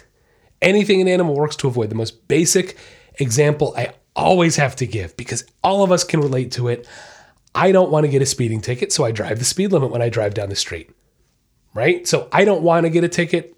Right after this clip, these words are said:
I work to avoid getting the ticket. Therefore, by de-, whoa, that just fit the definition, didn't it? Anything an animal works to avoid. I work to avoid getting a ticket. Therefore, a ticket is a form of punishment for, for me,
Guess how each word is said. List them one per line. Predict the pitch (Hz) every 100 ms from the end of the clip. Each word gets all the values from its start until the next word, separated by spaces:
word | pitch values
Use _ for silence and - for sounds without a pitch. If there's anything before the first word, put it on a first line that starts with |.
| _ -
I |
work | 123 131 -
to | 123
avoid | 107 104 135 160 151
getting | 156 156
the | 156
ticket. | 151 151 151 151 - - - _ _ _
Therefore, | 113 123 175 - 101 131 165 _ _ _ _
by | 110
de-, | 110 139
whoa, | 135 190
that | 160 180
just | 180
fit | - 175
the |
definition, | 143 156 151 165 151 131
didn't | 147 135
it? | 98 - _ _ _ _ _ _
Anything | - 180 185 180
an | 170
animal | 165 165 156
works | 156 151
to | 151
avoid. | 135 143 123 - _
I | - 165
work | 185 180
to | - 170
avoid | 143 160
getting | 147 147 139
a |
ticket. | 131 147 131
Therefore, | 160 156 143
a |
ticket | 143 151 143
is | 131
a |
form | 131
of | 143
punishment | 160 165 185 -
for, | 180 165
for | 180
me, | 175 180